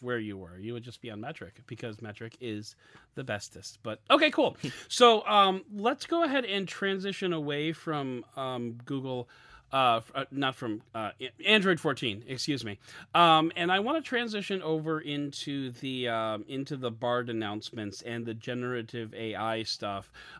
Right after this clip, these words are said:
Speaker 1: Um, and the, um, our, our, our watcher is giving us a, a I A R nineteen eighty is giving us a wonderful segue by asking the question,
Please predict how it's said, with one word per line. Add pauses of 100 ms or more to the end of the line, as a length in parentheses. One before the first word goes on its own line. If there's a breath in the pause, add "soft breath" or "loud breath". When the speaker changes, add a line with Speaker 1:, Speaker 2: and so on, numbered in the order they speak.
Speaker 1:
Um,
and
the,
um,
our,
our, (200)
our (160)
watcher (320 soft breath)
is
giving
us
a, (120)
a (100)
I
A
R
nineteen
eighty
is
giving
us
a
wonderful
segue
by
asking
the
question,